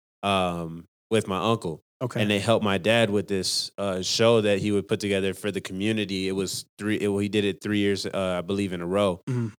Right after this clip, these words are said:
Speaker 1: And, um, it was called Riverfest.
Speaker 2: Okay.
Speaker 1: But it was where he would bring locals all together, like vendors,
Speaker 2: Mm.
Speaker 1: retail, anything. Like, anything that, you know, uh, could provide some, like, you know, resourcefulness to, like, the neighborhood, to
Speaker 2: Yeah.
Speaker 1: Rose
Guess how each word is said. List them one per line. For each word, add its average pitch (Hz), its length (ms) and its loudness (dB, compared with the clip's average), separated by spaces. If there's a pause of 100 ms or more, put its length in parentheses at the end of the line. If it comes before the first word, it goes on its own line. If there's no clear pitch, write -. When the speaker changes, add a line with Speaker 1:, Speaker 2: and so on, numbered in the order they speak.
(160)
Speaker 1:
And, 104 260 2
um, 92 440 0
it 104 80 0
was 95 100 0
called 95 240 0
Riverfest. 95 720 -2 (120)
Speaker 2:
Okay. 120 160 2
Speaker 1:
But 110 60 6
it 110 80 6
was 104 160 2
where 110 120 4
he 107 160 -2
would 101 200 0
bring 98 220 -2
locals 98 680 0 (540)
all 110 200 6
together, 101 420 2
like 85 280 -6
vendors, 95 960 0
Speaker 2:
Mm. 156 320 2
Speaker 1:
retail, 104 640 2
anything. 92 440 -2
Like, 95 260 -4
anything 123 760 2
that, 104 360 4
you 104 140 0
know, 98 400 0 (400)
uh, 95 420 -2 (100)
could 104 240 -2
provide 101 480 2
some, 104 300 -2
like, 92 260 -2 (260)
you 101 80 -6
know, 98 140 -4
resourcefulness 101 680 -4
to, - 120 -2
like, 95 240 -2
the 92 80 -4
neighborhood, 104 500 0
to 123 100 0
Speaker 2:
Yeah. 131 60 4
Speaker 1:
Rose 104 160 4